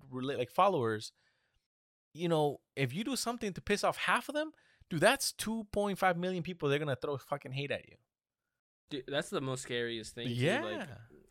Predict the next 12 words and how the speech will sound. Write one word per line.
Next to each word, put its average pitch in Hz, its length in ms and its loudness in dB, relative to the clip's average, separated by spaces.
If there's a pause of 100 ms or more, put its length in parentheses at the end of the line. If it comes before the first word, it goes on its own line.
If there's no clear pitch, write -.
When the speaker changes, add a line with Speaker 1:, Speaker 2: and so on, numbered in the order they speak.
Speaker 2:
I've 143 200 0
seen, 185 420 0
I've 139 160 -2
seen 156 160 -6
this 139 160 -6
one 123 160 -6
account, 113 420 -6
and 117 100 -4
it's 117 200 -10
really 120 220 -4
weird, 110 280 -6 (480)
where 131 360 0